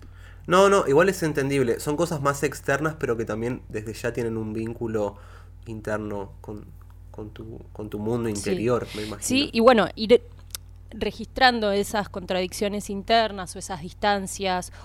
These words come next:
Speaker 2: o esos vínculos conflictivos que cla-, claramente también hablan de nosotros y, o, o ese soler poner afuera y, y, y no registrar qué, qué es mío en eso, en esos problemas o en esos conflictos,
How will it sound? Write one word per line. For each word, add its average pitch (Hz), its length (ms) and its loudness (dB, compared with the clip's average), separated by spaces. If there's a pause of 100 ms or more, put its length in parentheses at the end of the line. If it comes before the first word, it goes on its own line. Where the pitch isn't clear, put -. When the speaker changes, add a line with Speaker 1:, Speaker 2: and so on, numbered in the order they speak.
Speaker 2:
o 208 120 6
esos 240 200 4
vínculos 214 420 2
conflictivos 208 800 0
que 165 180 -12
cla-, 196 400 -2
claramente 208 500 2
también 175 300 -2
hablan 180 240 2
de 160 80 0
nosotros 180 840 -2
y, - 160 -14 (260)
o, - 340 -12
o - 220 -2
ese 180 240 2
soler 185 340 2
poner 185 240 2
afuera 190 680 4
y, 156 260 -6 (600)
y, 151 220 -10
y 175 100 -4
no 170 140 2
registrar 185 600 -2
qué, 175 520 -4 (400)
qué 170 260 -2
es 147 100 -4
mío 190 420 2
en 160 100 -2
eso, 170 520 -2
en 160 180 -8
esos 160 200 -8
problemas 165 720 -4
o 160 60 -6
en 156 60 -4
esos 160 180 -10
conflictos, 170 640 -6